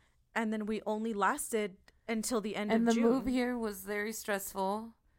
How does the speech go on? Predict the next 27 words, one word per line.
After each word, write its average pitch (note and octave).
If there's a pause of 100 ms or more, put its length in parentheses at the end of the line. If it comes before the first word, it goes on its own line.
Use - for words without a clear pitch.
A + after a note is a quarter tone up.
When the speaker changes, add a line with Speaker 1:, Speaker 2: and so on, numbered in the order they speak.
Speaker 1:
Yeah. F3+
Speaker 2:
At G3+
the G3+
beginning, F#3+
fuck, G#3+
it G3
was F#3
stressful. F3
Like, F3
very, F#3+
like, F3 (760)
what G#3
colors, F#3
like, F3
picking A3+
Speaker 1:
Fast, G3
Speaker 2:
the E3
Speaker 1:
fast, G3
Speaker 2:
colors G#3
Speaker 1:
fast, F#3
Speaker 2:
was G3
Speaker 1:
too. F#3+
Speaker 2:
fucking G3 (580)
annoying. F#3+ (480)
And G3
then, F#3
like, E3